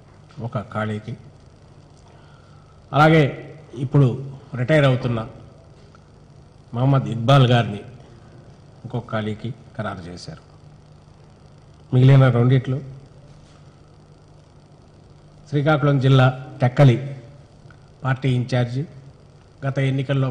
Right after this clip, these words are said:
పార్లమెంట్ కూడా పోటీ చేసిన దువ్వాడ శ్రీనివాస్ గారిని ఒక ఖాళీకి, అలాగే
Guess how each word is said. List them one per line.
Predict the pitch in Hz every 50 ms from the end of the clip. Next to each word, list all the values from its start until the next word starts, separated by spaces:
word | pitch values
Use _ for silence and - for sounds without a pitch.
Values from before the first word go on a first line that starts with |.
| 123 123
పార్లమెంట్ | 120 123 123 123 123 117 107 104
కూడా | 117 117 101 -
పోటీ | 117 107 113 113 107 113
చేసిన | 110 104 - 107 101 92
దువ్వాడ | 110 113 123 131 131 120 107 104 - - - - -
శ్రీనివాస్ | - 110 110 113 113 113 110 - 101
గారిని | 101 95 92 87 90 - - - - - - - - - - - 101
ఒక | - - 107 - -
ఖాళీకి, | 107 104 104 98 98 - 123 170 - - - - - - - - - - - - - - - - - - - - - - _ - - - - - - _ _ - 127
అలాగే | 143 151 147 151 147